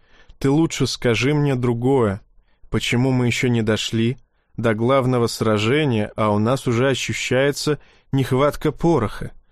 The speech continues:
Ты же сам говорил, что его должно хватить.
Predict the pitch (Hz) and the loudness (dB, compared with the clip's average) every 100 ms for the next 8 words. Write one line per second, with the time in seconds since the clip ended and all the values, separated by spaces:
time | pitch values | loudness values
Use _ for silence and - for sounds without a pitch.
0 | - _ - _ - 110 117 - 185 180 | -20 _ -20 _ -4 0 0 0 0 2
1 | 156 156 156 156 120 98 - 110 107 117 | 2 2 2 2 2 -2 -2 0 0 2
2 | 113 104 104 120 - 117 113 - 143 - | 2 2 0 -2 0 -2 -2 -2 -2 -4